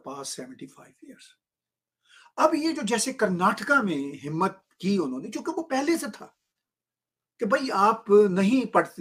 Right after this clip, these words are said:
आ सकते इस बुरके शुरके में college university में। ये कोई नई बात नहीं है कर्नाटका में, ये तो पहले से थी। लेकिन एकदम से उसको सियासी मुद्दा बनाया गया। उसका propaganda किया गया।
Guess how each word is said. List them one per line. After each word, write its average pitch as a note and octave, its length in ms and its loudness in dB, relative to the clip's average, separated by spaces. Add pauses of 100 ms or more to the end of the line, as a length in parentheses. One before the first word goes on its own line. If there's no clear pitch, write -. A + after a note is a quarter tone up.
(380)
आ D#3 120 0
सकते C#3 460 -4 (380)
इस E3 120 -10
बुरके D3 280 -2
शुरके B2+ 320 -10
में A#2 160 -16 (180)
college B2 340 -6
university - 460 -20
में। - 140 -20 (1000)
ये A3 80 2
कोई B3 160 0
नई G#3 180 6
बात C4+ 300 6
नहीं F4 140 -10
है D#4+ 60 -10
कर्नाटका C#3 440 -10
में, G3+ 100 -8
ये D#4 60 -6
तो E4 100 -8
पहले D#4 240 4
से D4+ 120 -4
थी। E4 320 -8 (840)
लेकिन C4 240 2
एकदम B3+ 440 4
से C4+ 80 -2
उसको C4 200 2
सियासी G3+ 380 2
मुद्दा G3+ 260 4
बनाया F#3 340 -4
गया। E3 220 -16 (1700)
उसका D#3+ 240 -2
propaganda D3+ 600 -2
किया D3 280 -10
गया। B2+ 260 -18